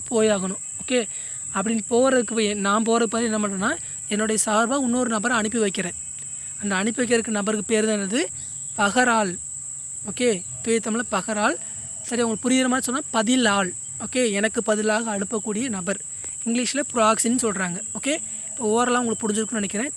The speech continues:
தியரிட்டிக்கலா பார்ப்போம். நீர்ம கூட்டத்தில் ஒரு பங்குனரின் பிரதிநிதியாக செயல்பட்டு பங்குனின் முடிவுகளை செயல்படுத்தும் முகவராக பகரால் எனலாம். இவர் கூட்டத்தில் கலந்து கொள்ள முடியும், ஆனால் வாக்களிக்க முடியாது. அண்டர்லைன் பண்ணிக்கோ. இவர் கூட்டத்துல மட்டும்தான் என்ன பண்ண முடியும்?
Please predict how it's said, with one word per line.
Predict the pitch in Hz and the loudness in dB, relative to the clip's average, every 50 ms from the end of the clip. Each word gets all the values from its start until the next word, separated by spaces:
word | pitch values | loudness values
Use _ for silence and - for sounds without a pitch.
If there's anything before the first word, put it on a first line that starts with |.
| - | 0
தியரிட்டிக்கலா | 277 269 269 247 254 226 233 220 202 - | 2 2 2 2 2 2 2 2 2 0
பார்ப்போம். | 190 170 - 175 - - - - - - - - - - - - - - 233 | -4 -6 -8 -10 -10 -10 -10 -10 -10 -10 -12 -10 -10 -10 -10 -8 -4 0 2
நீர்ம | 262 285 294 294 285 - - | 4 4 4 2 2 0 0
கூட்டத்தில் | 269 262 226 - 262 - - - 214 214 254 240 - - 233 | -2 0 2 2 0 0 0 -2 -2 -2 -4 -6 -6 -2 0
ஒரு | 240 247 - - | 0 0 0 0
பங்குனரின் | 233 214 226 226 254 277 277 262 240 240 247 262 254 - - - - | 0 0 0 0 2 2 2 2 2 2 0 0 -2 -4 -8 -4 -2
பிரதிநிதியாக | 240 226 240 247 254 254 247 240 233 233 226 240 226 | 0 2 2 2 2 2 2 4 4 2 2 2 0
செயல்பட்டு | - 233 220 196 202 175 - - 220 262 - - | 0 0 -2 -2 -4 -6 -4 -4 -4 -4 -4 -6
பங்குனின் | 240 214 220 240 254 254 247 220 | -4 -2 0 0 0 0 0 0
முடிவுகளை | 220 226 233 233 226 226 220 226 214 202 | 0 0 0 0 2 2 2 2 0 0
செயல்படுத்தும் | 208 214 208 214 202 - 226 208 196 | -2 -2 -4 -4 -4 -4 -4 -6 -4
முகவராக | 185 214 220 220 208 190 180 170 190 240 320 - - - - - - - - - | -2 -2 -2 0 0 -2 -2 -2 -2 -2 -4 -4 -6 -10 -10 -10 -10 -8 -4 -4
பகரால் | 220 196 214 208 226 233 214 | 0 2 4 6 6 6 4
எனலாம். | 196 190 180 175 180 208 - - - - - - - - - - 247 | 0 -2 -4 -6 -6 -8 -10 -12 -14 -14 -14 -14 -16 -14 -6 -4 2
இவர் | 254 269 240 - | 2 2 2 2
கூட்டத்தில் | 285 277 254 277 294 254 - | 0 -2 0 0 -2 -2 2
கலந்து | 240 226 233 247 254 247 | 2 2 2 2 2 2
கொள்ள | 247 247 233 220 | 2 0 0 0
முடியும், | 214 214 233 240 226 202 | 0 0 0 0 0 2
ஆனால் | 208 233 269 247 220 | 2 2 2 2 0
வாக்களிக்க | 208 226 - - 226 220 202 - 262 226 202 | 0 0 0 0 -2 -2 -2 -2 -2 -2 -2
முடியாது. | 196 202 208 202 202 196 190 196 196 196 185 | 0 0 0 0 0 0 0 -2 -2 -2 -2
அண்டர்லைன் | 180 185 208 214 214 202 | -4 -4 -4 -4 -2 -2
பண்ணிக்கோ. | 202 190 - 233 240 277 320 330 - - - - - - - - | -4 -4 -2 0 0 0 0 -2 -6 -12 -14 -14 -14 -14 -12 -8
இவர் | - 208 - | -8 -6 -2
கூட்டத்துல | 247 247 247 233 240 233 | -2 -2 0 0 -2 -2
மட்டும்தான் | 226 226 233 262 262 | -2 -2 -2 -2 -2
என்ன | 254 254 | 0 0
பண்ண | 254 254 247 233 | 0 -2 -2 -2
முடியும்? | 226 233 220 208 196 | 0 0 0 0 -2